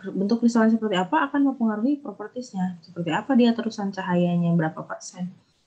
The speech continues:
Dan akhirnya, eh, mempengaruhi performance. Performance di sini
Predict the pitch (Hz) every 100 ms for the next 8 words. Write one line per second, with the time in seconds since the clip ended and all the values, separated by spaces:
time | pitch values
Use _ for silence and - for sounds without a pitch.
0 | _ 220 202 180 175 208 285 330 - -
1 | - - 180 175 170 175 175 180 185 214
2 | 233 233 196 175 180 226 190 - 165 160
3 | 170 180 214 - - 175 - 170 170 170
4 | 175 - 196 254